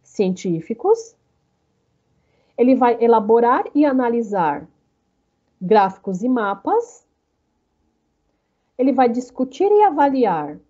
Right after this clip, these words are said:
conhecimentos, informações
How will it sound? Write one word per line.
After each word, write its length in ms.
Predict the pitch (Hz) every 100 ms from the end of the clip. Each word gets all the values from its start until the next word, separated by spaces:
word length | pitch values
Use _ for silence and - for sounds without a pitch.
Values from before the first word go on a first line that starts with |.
| _ _ _ _ _ _ _ _ _ _ _ _ _ _ _
conhecimentos, 1000 | - 233 226 226 - 226 220 240 254 233 214
informações 960 | 214 208 190 190 - 196 180 170 -